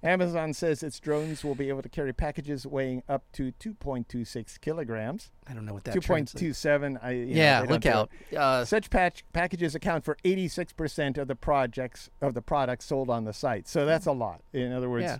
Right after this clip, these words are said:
Speaker 1: most of the stuff they'll be able to drone to you.
Speaker 2: And you can't, okay, go
Speaker 1: And
Speaker 2: ahead.
Speaker 1: they're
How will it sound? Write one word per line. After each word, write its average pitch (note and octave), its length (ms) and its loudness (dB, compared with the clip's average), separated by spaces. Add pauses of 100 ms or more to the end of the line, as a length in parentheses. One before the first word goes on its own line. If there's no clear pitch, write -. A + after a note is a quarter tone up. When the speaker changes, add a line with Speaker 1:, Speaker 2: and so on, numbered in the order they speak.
(340)
Speaker 1:
most D3+ 280 -2
of C#3 60 -6
the C3 60 -2
stuff B2+ 320 -4
they'll C3 160 0
be C#3+ 180 0
able C3 140 -2
to B2 120 -4
drone B2 380 -2
to A#2 100 -6
you. G2 220 -8 (320)
Speaker 2:
And C#3+ 160 2
you C#4 100 10
can't, D4 300 2
okay, D3+ 240 0
go A2+ 100 -4
Speaker 1:
And D3 60 2
Speaker 2:
ahead. D3+ 80 -2
Speaker 1:
they're D3 60 0